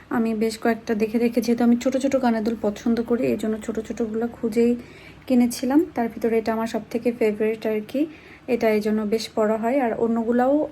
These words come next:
আছে সুন্দর, কিন্তু ওগুলো অত বেশি পরা হয় না, আছে ম্যাচিং করে করে পরি আর কি। So আপনারা চাইলে রূপোর এই জিনিসগুলো কিনতে চাইলে, আহ, আড়ংয়েও দেখতে পারেন। এই যে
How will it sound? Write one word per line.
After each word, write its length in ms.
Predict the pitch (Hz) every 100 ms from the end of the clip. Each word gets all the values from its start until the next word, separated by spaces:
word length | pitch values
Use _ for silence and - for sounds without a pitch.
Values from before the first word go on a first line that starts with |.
| -
আছে 380 | 240 - 320 370
সুন্দর, 460 | - 320 277 320 -
কিন্তু 280 | - 247 247
ওগুলো 240 | 220 233 226
অত 140 | 226
বেশি 220 | 220 254
পরা 280 | 240 220 240
হয় 160 | 240 220
না, 120 | 233
আছে 380 | 202 202 254 285 - - - -
ম্যাচিং 360 | 226 214 233 220
করে 180 | 220 220 214
করে 180 | 233 240 - - -
পরি 260 | 247 226 196
আর 80 | 185 -
কি। 120 | 240 - - - -
So 60 | 226
আপনারা 300 | 220 247 247
চাইলে 540 | 247 240 269 349 311
রূপোর 540 | 220 226 220 247 233
এই 160 | 233 233
জিনিসগুলো 500 | 220 226 226 233 240 240
কিনতে 280 | 262 247 262
চাইলে, 380 | 233 208 240 359 - -
আহ, 460 | 214 208 202 208
আড়ংয়েও 340 | 214 220 220 233
দেখতে 280 | 214 - 208
পারেন। 300 | 214 247 294 - - - -
এই 100 | -
যে 120 | -